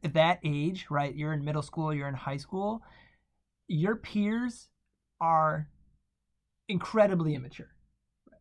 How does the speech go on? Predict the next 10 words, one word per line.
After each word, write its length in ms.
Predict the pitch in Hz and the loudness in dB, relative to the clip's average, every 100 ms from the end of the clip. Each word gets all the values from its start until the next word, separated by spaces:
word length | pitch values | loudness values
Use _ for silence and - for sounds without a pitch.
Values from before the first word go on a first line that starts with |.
| 185 | -4
Just 180 | 185 208 | -2 -2
incredibly, 340 | 185 190 170 | 2 0 2
I 60 | 165 | 2
mean, 140 | 175 | 6
you're, 240 | 170 254 | 8 8
you 260 | 254 190 262 | 8 8 8
yourself 460 | 254 - 226 226 151 | 8 4 4 2 0
are 80 | 131 | -6
immature, 480 | 131 - 135 - - | -8 -10 -12 -12 -4
right? 260 | 160 160 | -2 -2